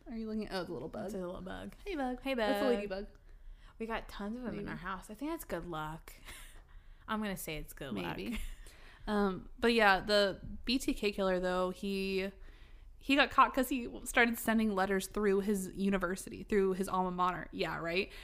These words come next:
Speaker 1: And then the dumbest thing, he was like
Speaker 2: No, actually, killers keep doing that.
Speaker 1: Yeah, no, keep d-, yeah,
Speaker 2: That's a
Speaker 1: keep doing
Speaker 2: really
Speaker 1: it. I'm
Speaker 2: good
Speaker 1: not giving, I'm not
Speaker 2: idea.
Speaker 1: giving any, um,
Speaker 2: That's
Speaker 1: well,
Speaker 2: a super good idea.
Speaker 1: well, this is, like, s-, way back then, so, like,
Speaker 2: Yeah.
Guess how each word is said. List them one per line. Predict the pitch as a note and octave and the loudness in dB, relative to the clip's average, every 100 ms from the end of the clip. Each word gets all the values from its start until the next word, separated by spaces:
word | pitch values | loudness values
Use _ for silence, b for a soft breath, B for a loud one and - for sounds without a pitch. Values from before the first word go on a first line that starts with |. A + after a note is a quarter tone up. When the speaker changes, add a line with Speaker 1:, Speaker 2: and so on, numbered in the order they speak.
| B | B
Speaker 1:
And | A3+ G#3+ | 2 4
then | G#3+ | 4
the | G#3+ | 4
dumbest | G3+ F#3+ G3+ G#3 | 4 4 4 2
thing, | G#3 F#3+ | -4 -4
he | F#3+ G3 | -2 -2
was | F#3+ | 0
like | F3+ F3 | 0 2
Speaker 2:
No, | A3+ | 4
actually, | A#3 - B3+ | 4 2 -2
killers | G3+ B3 B3 A#3+ - | 0 2 4 4 0
keep | C#4 C#4 | -6 -4
doing | - G3 F3 E3 | 0 0 0 -2
that. | C#3 C3 B3+ | -2 0 6
Speaker 1:
Yeah, | B3 | 8
no, | C4 | 10
keep | B3+ F4 E4+ | 8 6 4
d-, | B3+ | 4
yeah, | D#4 | 6
Speaker 2:
That's | D#4 G#3 D#4+ | 8 6 8
a | |
Speaker 1:
keep | C#4+ | 8
doing | C#4 A3 | 10 10
Speaker 2:
really | |
Speaker 1:
it. | G3+ | 10
I'm | G#3+ | 10
Speaker 2:
good | |
Speaker 1:
not | B3 - | 10 8
giving, | A#3+ A#3+ A3+ | 8 6 6
I'm | A3 | 6
not | B3 | 6
Speaker 2:
idea. | A#3 | 4
Speaker 1:
giving | G#3+ G#3 | 2 2
any, | F#3+ F#3+ - | 0 -2 -2
um, | F#3+ F#3+ | -4 0
Speaker 2:
That's | F#3+ F#3 - - | 0 0 -2 10
Speaker 1:
well, | C4 B3+ A#3+ | 12 12 12
Speaker 2:
a | |
super | A#3 G3 | 8 2
good | F3 E3 | -2 -2
idea. | D#3 B3 | 0 2
Speaker 1:
well, | B3 | 4
this | D#4 | 4
is, | D#4+ A3 | 6 4
like, | G3 | 4
s-, | - - | 2 0
way | G3 F#3+ | 4 6
back | F#3+ F#3 - | 6 4 -2
then, | G3 F3+ F#3 G3+ | 0 0 2 0
so, | - F#3 | 2 2
like, | F3 F3 | 2 -2
Speaker 2:
Yeah. | - | -8